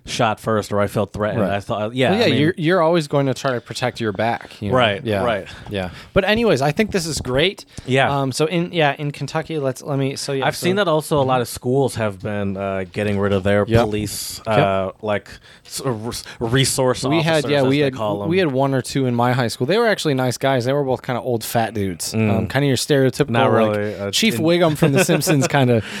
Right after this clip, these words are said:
Speaker 1: Not
Speaker 2: kinda
Speaker 1: really an
Speaker 2: thing.
Speaker 1: intimidating character.
Speaker 2: Right, right. And they were nice guys. But, but I, I mean, yeah, I think social workers, first of all, uh, there are, I, if I remember correctly, s-, social work, a degree in social work is a pretty, still a pretty prevalent, like, a lot of, we have a lot of people getting degrees in social work.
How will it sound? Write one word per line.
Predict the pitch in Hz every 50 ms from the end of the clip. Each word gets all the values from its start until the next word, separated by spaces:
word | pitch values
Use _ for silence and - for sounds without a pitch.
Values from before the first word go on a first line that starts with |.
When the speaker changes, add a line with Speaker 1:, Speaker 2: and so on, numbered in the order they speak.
| - - 113
Speaker 1:
Not | 135 135
Speaker 2:
kinda | 135
Speaker 1:
really | 143 139 131 131 131
an | 123
Speaker 2:
thing. | 117 117
Speaker 1:
intimidating | 110 - 143 131 120 120 120 120 117 113 110 107
character. | - 117 117 113 113 113 110 - 131 127 127 127 123 - _
Speaker 2:
Right, | - 127 113 101 95 - - - - -
right. | - 117 110 120 143 -
And | 214 202
they | 220 240
were | 254 247 208
nice | 185 156 143 127 -
guys. | - - 117 92 87 92 - -
But, | - 131 131 - _ -
but | 127 131 147 - -
I, | 165 180 190 -
I | 185
mean, | 196 220 220
yeah, | 226 233 202 151
I | 156
think | 160 - 220 214
social | - - 190 208 - 240 240
workers, | 214 190 170 143 160 143 -
first | - - - 247 262 - -
of | 175 139
all, | 127 117 117 123 - _ - - - - - - _ _ _ _
uh, | - 123 135 - -
there | 147 156 180 -
are, | - 156 165 202 226 226
I, | - - - 120 - - - _ -
if | 131 120 -
I | 139 151
remember | 185 196 180 170 180 208 220 202
correctly, | - - 165 - - 147 135 123 - _ _ - -
s-, | - - - -
social | - - - - 170 208 - - 208
work, | 180 151 131 113
a | 120 123
degree | 117 120 113 113 123 156 202
in | 226 202
social | - - 185 190 - 202
work | 180 151 -
is | 120 113
a | 113
pretty, | - - - 147 156 147 139 135 -
still | - - - 202 214 220
a |
pretty | 175 - - 147 131
prevalent, | 117 - - 139 127 123 123 120 117 -
like, | - 123 107
a | 113
lot | 107 110 117 131 139 139
of, | 131 127 139
we | 120 123 127
have | 127
a | 117 113
lot | 107 110 120 131 139 139
of | 139 -
people | - 156 143 131
getting | 120 123 127 120 117 110
degrees | 113 110 107 120 120 107
in | 113 107
social | - - 139 139 - 123
work. | 101 85 78